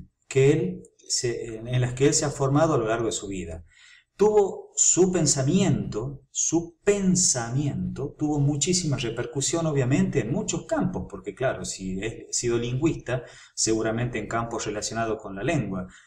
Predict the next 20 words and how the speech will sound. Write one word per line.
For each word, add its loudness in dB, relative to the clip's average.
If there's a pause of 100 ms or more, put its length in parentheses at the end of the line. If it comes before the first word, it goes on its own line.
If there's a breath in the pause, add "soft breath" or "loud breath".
(140)
y -8
seguramente 0
con -10
la -12
parte -4
sistémica, 0
y -6
seguramente -4
con -10
lo -12
social, -2
las -4
ciencias -10
sociales, 0
y 0
la -6
antropología -4
y -2
sociología. -12 (760 soft breath)
Bueno, -4